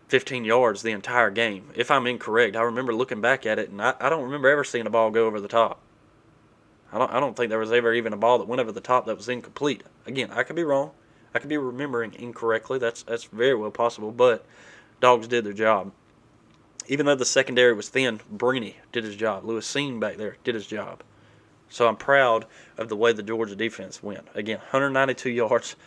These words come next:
through the air, fifty-one on the ground. Held them to sixteen first downs. And let me talk about that for a second. We hold them to sixteen first downs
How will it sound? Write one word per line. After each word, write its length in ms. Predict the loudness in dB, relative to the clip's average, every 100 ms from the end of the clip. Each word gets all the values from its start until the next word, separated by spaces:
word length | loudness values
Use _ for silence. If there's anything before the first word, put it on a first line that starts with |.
| -20 -2
through 140 | 0
the 100 | 4
air, 160 | 6 4
fifty-one 500 | 2 -2 -4 -4 -4
on 160 | -6
the 60 | -6
ground. 340 | -4 -4 -4 -8 -20 -20 _
Held 240 | 2 4 4
them 160 | 2
to 160 | -2 -8
sixteen 960 | -8 -6 -8 -8 -14 -10 -8 -6 -8 -10
first 420 | 0 4 4 0
downs. 300 | -6 -6 -6
And 100 | -2
let 80 | -2
me 80 |
talk 220 | 2 0 2
about 200 | 2 4
that 200 | 0 0
for 80 |
a 40 | -12
second. 240 | -10 -8
We 100 | -6
hold 200 | -2 -2
them 100 | -2
to 140 | -10 -12
sixteen 640 | -6 -6 -6 -10 -10 -8
first 360 | -2 0 0 -6
downs 440 | -6 -6 -12 -20